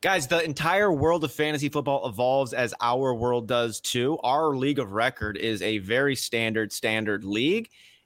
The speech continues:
And I love all of this modifications, this new juice that's coming in here. I, the third round reversal, you guys say that you put it together a long time ago. I love you. You've never done me wrong. So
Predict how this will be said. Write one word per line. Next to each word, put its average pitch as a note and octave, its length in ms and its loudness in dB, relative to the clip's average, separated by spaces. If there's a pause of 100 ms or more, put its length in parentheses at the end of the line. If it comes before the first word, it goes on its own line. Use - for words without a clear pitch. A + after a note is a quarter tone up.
And B2 100 0
I F3+ 120 2
love E3 400 2
all B2+ 240 2
of A2+ 80 -6
this A2+ 180 -4
modifications, A2+ 760 -4
this G#2 180 -6
new A2+ 220 -4
juice G#2 420 -4
that's G2+ 220 -2
coming G#2+ 380 -4
in G2+ 260 -2
here. G2+ 340 0
I, A#2 220 2
the A#2 140 0
third D#3 320 0
round D#3 260 2
reversal, C#3+ 640 0 (340)
you D#3+ 100 -4
guys D3 300 2
say D#3 160 2
that D3 100 0
you D3+ 80 0
put D#3 220 -2
it D3+ 80 -4
together C#3 400 0
a C3 80 2
long C3 320 -2
time E3+ 340 0
ago. E3+ 280 4
I B2+ 140 2
love C#3 420 2
you. D#3+ 100 2
You've C3+ 200 0
never B2+ 260 0
done B2+ 160 -2
me A#2 100 -4
wrong. C3 400 0
So - 220 -2